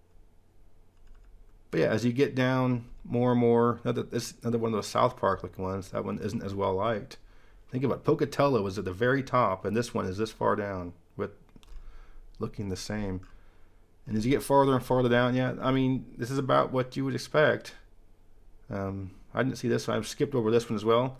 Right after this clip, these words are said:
A city in Indiana that has an outline of Ohio on it, that's pretty bad.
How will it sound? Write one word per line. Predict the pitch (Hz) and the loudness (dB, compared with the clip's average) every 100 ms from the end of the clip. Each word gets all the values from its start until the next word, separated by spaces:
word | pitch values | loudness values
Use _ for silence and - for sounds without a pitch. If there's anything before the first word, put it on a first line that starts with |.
| - - - - - - - | -18 -20 -20 -20 -20 -16 -10
A | |
city | - 170 165 | -2 4 4
in | 135 | 4
Indiana | 131 123 123 131 117 | 4 4 2 2 2
that | 107 | 2
has | 127 113 | 2 0
an | 113 | 0
outline | 120 - 123 | 0 2 2
of | 117 | 2
Ohio | 95 90 113 123 127 | 2 2 2 4 4
on | 120 123 | 2 0
it, | 123 | 0
that's | 117 - | -4 -4
pretty | - 107 | -4 0
bad. | 98 101 107 104 | 2 2 0 -4